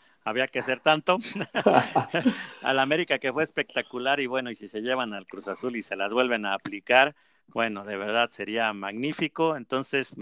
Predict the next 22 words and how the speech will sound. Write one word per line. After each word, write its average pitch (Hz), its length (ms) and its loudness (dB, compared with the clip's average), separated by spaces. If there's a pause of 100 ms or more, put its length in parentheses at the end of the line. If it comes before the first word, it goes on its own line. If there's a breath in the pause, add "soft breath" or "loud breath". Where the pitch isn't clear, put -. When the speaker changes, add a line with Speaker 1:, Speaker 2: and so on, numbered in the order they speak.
(160)
Speaker 1:
vas 113 320 2
con 117 180 -4
Pachuca. - 560 -4 (260)
Speaker 2:
Voy 110 200 10
con 98 140 0
Pachuca 90 380 -2
en 92 80 0
esa 92 180 0
llave, 80 360 -4
claro. - 280 6
Speaker 1:
Eh, 139 320 10
Speaker 2:
¿Tú? 175 120 10
Speaker 1:
yo - 180 8
cre-, 170 220 4
yo 160 320 8
creo 170 220 4
que 151 200 0
va 131 240 2
a 143 80 2
pasar 143 320 2
Cruz 139 220 -6
Azul, 180 480 0